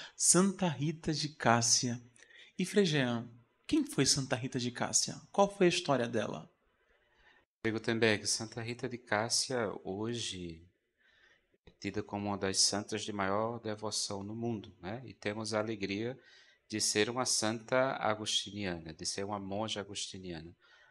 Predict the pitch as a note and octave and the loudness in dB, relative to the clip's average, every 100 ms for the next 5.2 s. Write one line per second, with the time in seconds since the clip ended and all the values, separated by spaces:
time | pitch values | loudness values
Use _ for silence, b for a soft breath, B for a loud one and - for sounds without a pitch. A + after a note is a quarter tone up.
0 | b - - A2 B2 A2+ C3 C3+ C#3 C3+ | b -4 -2 2 2 2 0 2 2 4
1 | C3 A#2 A2+ A#2+ - - - B2 A2+ G#2+ | 2 4 4 4 2 0 0 -2 -2 -2
2 | B2+ - A2+ G#2+ G2+ - - G2 F#2 - | -4 0 0 0 -2 0 0 -2 -8 -6
3 | F#2 F#2 A2+ C3+ F#2 - F#2 F#2 F2+ F#2+ | -4 -4 -6 -10 -10 -4 -2 -2 -8 -8
4 | G2 G2 F#2 F#2 - - - F2+ - C#3 | -8 -8 -8 -6 -6 -6 -10 -14 -8 -6
5 | G#2+ | -6